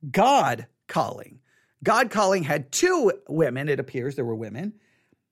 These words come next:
They, they waited patiently and quietly in God's presence with pencils and papers, and then would record the messages they received from him. I keep turning away from the mic 'cause I'm looking at the iPad reading all of this. Okay, I, I'll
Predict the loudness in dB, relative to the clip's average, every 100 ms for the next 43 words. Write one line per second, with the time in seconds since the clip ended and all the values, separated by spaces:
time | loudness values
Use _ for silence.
0 | _ -2 -2 -2 0 2 4 4 4 0
1 | 0 2 2 0 2 2 4 2 -2 -4
2 | -4 2 4 4 4 4 2 2 2 2
3 | 0 0 2 2 -2 -2 -6 -2 -2 -2
4 | 0 -2 0 -4 0 0 2 -2 0 -2
5 | 0 4 4 4 2 2 2 4 2 -4
6 | 0 2 4 2 0 2 2 2 2 2
7 | 2 0 0 0 2 2 0 -2 -6 -6
8 | -4 -2 -2 0 0 0 0 -2 0 2
9 | 0 -2 -8 -6 -6 -6 -6 -6 -6 -6
10 | -6 -6 -8 -10 _ -4 -2 -2 -6 -10
11 | -12 -12 -12 -12 -10 -10 -8 -4 -6